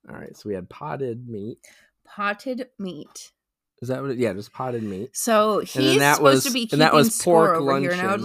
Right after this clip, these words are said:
Speaker 2: like you to know that he has not been <laughs> writing down what we've been rating, just writing down numbers.
Speaker 1: Okay, well, you know what?
Speaker 2: <clears throat>
Speaker 1: I caught myself. What's
Speaker 2: You
Speaker 1: next?
Speaker 2: did.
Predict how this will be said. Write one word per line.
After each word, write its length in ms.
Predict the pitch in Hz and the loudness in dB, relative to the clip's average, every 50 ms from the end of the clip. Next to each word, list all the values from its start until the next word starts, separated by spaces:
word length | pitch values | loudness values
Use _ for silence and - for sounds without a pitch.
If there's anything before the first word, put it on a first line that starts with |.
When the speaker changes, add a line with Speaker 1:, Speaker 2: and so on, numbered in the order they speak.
| 196 214 254 | -2 -2 -2
Speaker 2:
like 40 | 220 | -4
you 220 | 247 320 262 285 | -4 -6 -2 0
to 60 | 262 247 | 0 2
know 340 | 247 233 226 240 247 214 202 220 | 2 2 0 0 -2 -4 -4 -4
that 220 | 214 202 196 - | -4 -4 -4 -4
he 480 | - - - 247 247 240 233 233 214 - - _ _ | -8 -14 -12 -10 -8 -8 -6 -6 -8 -8 -10 _ _
has 280 | - 254 254 285 302 - | -6 -4 -4 -4 -4 0
not 160 | 381 392 294 | 0 0 0
been 180 | 320 381 370 - | 0 -10 -10 -8
<laughs> 40 | - - | -4 -4
writing 420 | 523 311 - - 539 247 240 269 | -4 -4 -4 -6 -4 -4 -4 -4
down 320 | 240 190 226 240 254 214 | -4 -4 -4 -4 -6 -6
what 180 | 208 208 196 - | -4 -6 -6 -4
we've 220 | 226 247 226 233 | -6 -8 -10 -8
been 160 | 262 208 202 214 | -10 -10 -10 -8
rating, 560 | 202 196 185 190 196 196 220 240 247 247 262 _ _ _ _ _ _ - | -6 -4 -4 -4 -4 -6 -8 -10 -10 -10 -12 _ _ _ _ _ _ -4
just 240 | 254 262 247 - - | -4 -4 -4 -2 -2
writing 280 | 247 233 208 202 202 | -2 -2 -2 -2 -6
down 240 | 233 175 180 185 196 | -4 -4 -4 -4 -4
numbers. 720 | 196 170 147 147 147 - - 170 220 240 - - - - - | -6 -8 -8 -10 -10 -8 -6 -6 -6 -8 -10 -16 -18 -6 -4
Speaker 1:
Okay, 320 | 135 175 180 247 208 180 | -4 -4 -2 -4 -4 -4
well, 260 | 175 175 170 170 170 | -2 -2 -2 -2 -2
you 140 | 170 165 160 | -4 -4 -6
know 160 | 160 165 160 | -6 -6 -6
what? 300 | 160 156 151 156 - _ _ _ | -6 -6 -8 -8 -10 _ _ _
Speaker 2:
<clears throat> 80 | - 220 214 175 175 165 - _ _ _ _ _ _ _ _ _ - | -6 -6 -6 -6 -6 -12 -16 _ _ _ _ _ _ _ _ _ 0
Speaker 1:
I 160 | - 147 147 151 | 2 2 2 2
caught 480 | 151 - _ - - 165 156 - 135 | -2 -6 _ -14 0 2 2 2 4
myself. 480 | 127 110 101 - - 101 87 90 - - - | 0 -6 -6 -6 -8 -8 -8 -8 -10 -8 -2
What's 260 | - 147 180 202 190 | 0 0 0 0 0
Speaker 2:
You 40 | 165 | 0
Speaker 1:
next? 220 | 139 117 95 98 - | 0 0 -2 -4 -6
Speaker 2:
did. 340 | 165 170 156 - - - | -6 -6 -6 -8 -10 -12